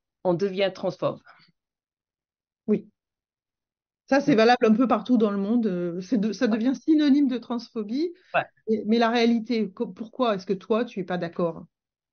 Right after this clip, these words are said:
Speaker 1: Non, je suis pas d'accord, mais je suis pas tran-, transphobe. J'ai, j'ai étudié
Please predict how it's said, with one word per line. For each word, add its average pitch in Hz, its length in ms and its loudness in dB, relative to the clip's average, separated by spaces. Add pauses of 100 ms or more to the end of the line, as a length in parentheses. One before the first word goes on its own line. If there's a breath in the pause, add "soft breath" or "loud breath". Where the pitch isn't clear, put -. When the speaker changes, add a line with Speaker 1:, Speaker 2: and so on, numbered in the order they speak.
(220)
Speaker 1:
Non, 302 140 -2
je 196 60 0
suis - 140 -12
pas 170 120 -2
d'accord, 180 280 0
mais 190 100 4
je - 40 -12
suis - 100 -16
pas 165 140 0
tran-, 165 280 -6
transphobe. 175 600 -2
J'ai, 151 440 -6
j'ai 160 200 -4
étudié 160 540 -4